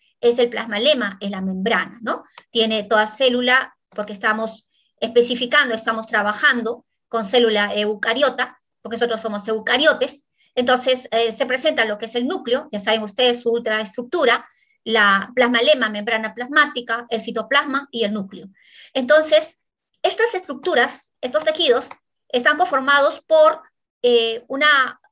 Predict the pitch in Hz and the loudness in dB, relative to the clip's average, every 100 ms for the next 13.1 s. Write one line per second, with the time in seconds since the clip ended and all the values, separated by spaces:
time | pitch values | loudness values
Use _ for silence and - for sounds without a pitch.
0 | _ _ _ - 269 262 277 302 294 233 | _ _ _ -8 -6 -6 -2 2 4 2
1 | - - 240 233 220 226 _ _ _ - | -4 -8 -4 -2 -4 -10 _ _ _ -6
2 | 226 220 - 285 311 277 269 330 415 285 | -6 -6 -12 -6 -2 0 0 -2 -2 -2
3 | 220 254 - 214 214 196 240 247 262 294 | -2 -2 -4 -2 -2 2 2 2 -2 -2
4 | 349 262 240 311 - 226 339 - 226 254 | 0 0 0 -4 -6 -6 -6 -6 -6 -4
5 | 262 277 233 277 - _ _ _ - 269 | 2 2 2 -4 -8 _ _ _ -8 0
6 | 294 302 320 - 262 269 381 330 247 311 | 2 2 0 -2 -6 -4 -6 -6 -6 -2
7 | 311 - 311 220 254 - _ _ _ 254 | -2 0 -2 0 -6 -14 _ _ _ -8
8 | 392 - _ - 226 262 277 277 277 269 | -8 -14 _ -12 -8 -6 -4 -4 -2 0
9 | 262 262 240 233 233 285 302 294 285 254 | -2 -2 -8 -6 -8 -6 -6 -6 -6 -2
10 | 262 277 370 392 415 339 240 240 220 254 | 0 0 -6 -4 -4 -2 -2 -2 -2 -2
11 | 370 294 208 208 247 233 - - 214 202 | -2 -4 -6 -4 -4 -4 -8 -12 -8 -4
12 | 190 202 349 247 - - 190 - 190 - | -2 0 0 -2 -8 -12 -12 -14 -18 -20